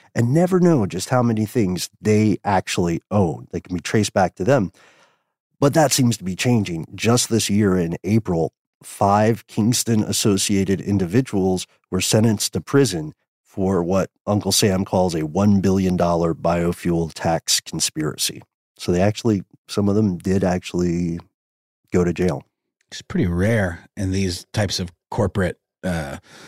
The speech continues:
Speaker 2: cases, you know. It's usually there's a fall person or, you know, somebody further down the line that gets sent to jail, or it's just a fine that is sort of laughable. Um, so that, you know,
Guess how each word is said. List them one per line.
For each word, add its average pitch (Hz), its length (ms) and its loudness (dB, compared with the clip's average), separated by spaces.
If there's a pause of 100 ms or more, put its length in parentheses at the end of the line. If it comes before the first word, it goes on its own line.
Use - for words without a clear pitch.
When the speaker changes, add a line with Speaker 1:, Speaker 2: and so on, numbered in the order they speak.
(340)
Speaker 2:
cases, 82 680 -4
you 90 100 -2
know. 87 300 -2
It's 80 220 -8
usually 85 340 -4
there's 82 180 -8
a 82 40 -8
fall 90 480 -2
person 85 600 -2
or, 82 300 -8
you 87 120 -8
know, 80 80 -8
somebody 85 420 -4
further 82 320 -4
down 82 240 -4
the 80 80 -4
line 82 300 -4
that 76 140 -10
gets - 260 -8 (580)
sent 110 240 0
to 110 80 -2
jail, 127 260 2
or 160 200 4
it's - 100 -2
just 110 160 -4
a 95 40 -2
fine 87 580 -2
that 87 260 -2
is 85 160 -4
sort 90 200 -4
of 82 120 -8
laughable. 90 500 -4 (140)
Um, 90 220 -10
so - 160 -10
that, 92 220 -6
you - 120 -2
know, 92 160 -8